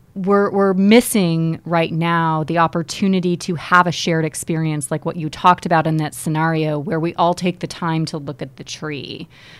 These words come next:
um, where we all take the time to reflect and hear each other's perspectives. And what does that mean in terms of our ability to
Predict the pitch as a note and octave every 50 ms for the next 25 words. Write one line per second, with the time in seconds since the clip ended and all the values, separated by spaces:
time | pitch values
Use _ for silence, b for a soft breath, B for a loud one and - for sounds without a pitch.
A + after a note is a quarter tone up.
0 | B B B - F3 E3 D#3+ D#3 D#3 D3+ D3+ D#3 - E3 F3 E3+ D#3+ E3+ E3 -
1 | E3+ E3+ F3 E3+ F3+ F#3 F3 - - E3 - - - - F3 E3+ E3+ E3+ E3 D#3+
2 | D#3+ D#3+ D#3 - - F3+ D#3+ D3+ D#3 D3 - - - F3 E3+ D#3+ C3+ - - -
3 | - E3 D#3+ - - D#3+ D3+ D3+ D3 C#3 - D3 D3 D#3 C#3+ C#3 - - - C#3+
4 | C3+ - - D3 C#3+ C#3+ C#3 - - A#2 B2+ C#3 - D3+ - - - B B B
5 | B B B B B F#3 F#3 F3 F3 F3 - - E3 F3+ F3 F3+ G3 G3+ A3+ A#3
6 | - G#3 G3 F3+ - F3 F3 F3+ F#3 F#3+ F3+ E3+ E3 D#3 - - E3 D#3+ D3+ D3
7 | D#3+ D#3 D3+ D3+ D3+ D3 C#3 - - D#3+ D#3 D#3+ D#3 D3+ C3 E3+ E3+ E3+ F3 E3
8 | D#3 D3+ D3+ D3 D3 C#3 - - - - D#3+ D3+ D3+ D3+ D3 C#3+ C#3